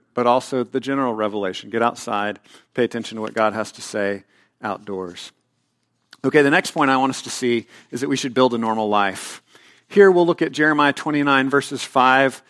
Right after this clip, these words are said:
through seven. Jeremiah twenty-nine, five through seven. Build a normal life. Don't give up. And I wanna just recognize right now, uh, a lot of the weariness that a lot of us are feeling are,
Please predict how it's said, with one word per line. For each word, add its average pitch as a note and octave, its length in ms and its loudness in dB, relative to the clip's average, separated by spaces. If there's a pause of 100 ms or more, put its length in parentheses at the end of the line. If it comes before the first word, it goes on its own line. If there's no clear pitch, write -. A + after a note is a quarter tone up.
(280)
through B2 140 0
seven. G#2+ 480 -4 (400)
Jeremiah D3 360 2
twenty-nine, D3+ 600 0
five D3 600 4
through C#3+ 140 -2
seven. C3 380 0
Build F3 280 4
a F#3+ 40 -2
normal E3+ 380 2
life. C#3+ 460 4
Don't F#3+ 280 0
give D#3+ 200 4
up. E3 220 6
And D3+ 100 2
I E3 60 6
wanna F3+ 200 0
just D3 280 -6
recognize D3 540 0
right D3 180 4
now, C#3+ 400 4 (340)
uh, D3 120 0
a C#3 60 4
lot C#3 260 6
of D#3+ 80 4
the D3 60 2
weariness D3+ 540 2
that C#3 140 2
a B2+ 60 4
lot C#3+ 180 8
of D3 80 4
us C3+ 140 -6
are B2 40 -8
feeling D3+ 380 -2
are, B2+ 400 4